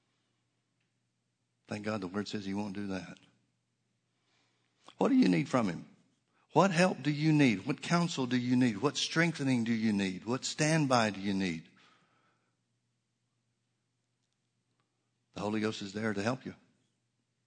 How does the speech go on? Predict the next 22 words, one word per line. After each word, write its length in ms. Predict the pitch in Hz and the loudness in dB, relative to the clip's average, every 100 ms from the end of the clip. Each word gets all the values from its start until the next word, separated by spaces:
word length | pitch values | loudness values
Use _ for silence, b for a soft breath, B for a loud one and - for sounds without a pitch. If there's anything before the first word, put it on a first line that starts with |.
| _ _ b b b b b _ - | _ _ b b b b b _ 0
But 120 | 117 | 2
even 220 | 156 170 | 2 2
as 120 | 143 | 2
in 160 | 147 139 | 2 2
this 140 | 139 | 0
story, 480 | - - 104 92 - - _ _ _ _ _ _ _ _ | -2 -4 -2 -4 -6 -14 _ _ _ _ _ _ _ _
God 260 | 120 156 | 2 2
doesn't 300 | 147 147 120 | 0 -4 -2
move 220 | 123 127 110 | 2 2 0
until 240 | 101 104 | -4 -4
they 180 | 101 101 | -4 -6
inquire. 440 | 95 87 95 85 - _ _ _ _ _ _ B B B | -8 -10 -12 -14 -20 _ _ _ _ _ _ B B B
God 240 | 110 127 139 | 6 6 6
doesn't 240 | 135 127 | 2 2
tell 160 | 131 123 | 2 4
David 340 | 117 120 110 | 2 2 2
anything 500 | 113 123 110 92 90 - _ _ _ _ _ _ _ _ _ _ - | 2 2 0 -6 -10 -16 _ _ _ _ _ _ _ _ _ _ -14
until 220 | 95 98 | -6 -6
David 440 | 87 110 127 113 - | 0 0 0 -2 -2
puts 240 | 113 - | -6 -4
him 180 | 113 107 | -4 -6
first 640 | 107 123 104 98 - - | -4 -4 -4 -6 -12 -16